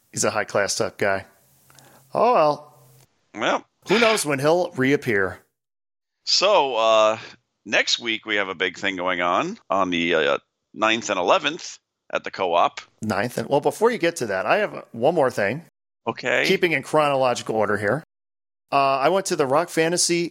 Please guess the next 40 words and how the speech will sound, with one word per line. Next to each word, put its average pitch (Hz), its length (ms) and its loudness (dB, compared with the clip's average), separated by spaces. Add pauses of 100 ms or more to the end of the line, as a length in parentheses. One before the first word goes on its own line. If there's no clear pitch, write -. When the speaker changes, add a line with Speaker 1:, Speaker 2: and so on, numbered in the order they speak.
Speaker 1:
Godzilla 151 560 0
launch 156 340 2
party. 151 400 2 (340)
Speaker 2:
Godzilla, 120 680 2
dun, 117 160 -4
dun, 117 140 -6
dun, 120 100 0
dun, 123 220 0
Godzilla, 120 640 2
dun, 123 180 -2
dun, 120 140 -8
dun, 120 100 -2
dun, 127 200 -2
Godzilla. 120 720 2 (240)
Speaker 1:
And 131 120 0
they, 147 100 2
they 143 160 -2
did 165 160 0
it 165 80 0
right 131 380 0 (200)
in 123 120 0
that 120 180 2
they 123 140 2
had, 117 420 -2 (100)
they 127 240 -2
had 131 180 2
a - 40 -10
premium 175 440 0
and 165 120 2
a - 20 -6
pro. 120 500 0 (400)
Speaker 2:
Mm-hmm. 104 260 -6 (100)
Speaker 1:
They 120 120 2
had 123 220 0
a 113 120 -4
Project 151 360 -2
Pinball 143 440 2
tournament 135 440 2
on 113 320 0
the, 101 360 0